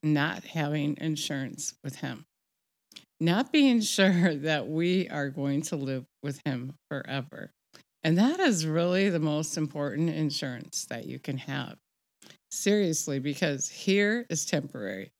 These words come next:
Here and now is just a little while.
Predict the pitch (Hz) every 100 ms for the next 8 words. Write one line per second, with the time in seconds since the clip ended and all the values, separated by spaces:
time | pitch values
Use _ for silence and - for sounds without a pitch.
0 | _ _ _ - 220 285 311 240 214 208
1 | 202 175 - 180 180 - - 160 156 170
2 | 202 170 156 147 143 143